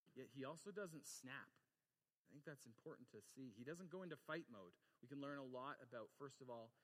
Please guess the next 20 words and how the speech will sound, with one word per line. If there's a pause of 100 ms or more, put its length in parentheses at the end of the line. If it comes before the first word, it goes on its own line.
(120)
his
composure, (560)
Paul's
composure. (2500)
I
think
it's
embarrassing (640)
how
often
we
get
this
wrong. (2750)
Whether
you (240)
are
someone
who (400)
thrive,